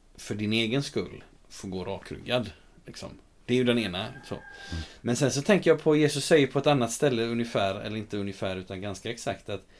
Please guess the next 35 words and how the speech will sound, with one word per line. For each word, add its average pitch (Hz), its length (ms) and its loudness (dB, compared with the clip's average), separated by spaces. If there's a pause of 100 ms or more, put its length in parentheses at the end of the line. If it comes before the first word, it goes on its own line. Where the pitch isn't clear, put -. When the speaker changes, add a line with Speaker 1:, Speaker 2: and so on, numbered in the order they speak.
(380)
Speaker 1:
eh, - 100 -12 (920)
ni 120 380 -2
är, 101 420 -12
alltså 113 220 -6
en, 110 120 -6 (160)
en 104 120 -8
stad - 340 -6 (220)
på - 120 -6
ett 113 60 -6
berg 127 280 -2
kan 120 160 -8
inte 113 160 -8
döljas. 120 640 -6
Speaker 2:
Mm. - 80 -20
Speaker 1:
Sätt 107 300 -2
inte, 104 420 -8 (540)
sätt - 320 -6
inte 101 420 -8 (100)
ljuset 104 580 -6
under 98 240 -8
sädesmåttet, 110 800 -6
utan 110 260 -10
låt 104 120 -10
det 101 80 -10
lysa 117 320 -8
för - 120 -10
alla 226 200 -6
i 101 40 -14
huset. - 380 -16 (100)
Speaker 2:
Mm, 98 80 -4
Speaker 1:
Alltså, 87 160 -6
Speaker 2:
mm. 95 160 -4 (380)
Speaker 1:
det 113 80 -4
vill 110 120 -4
säga, 98 320 0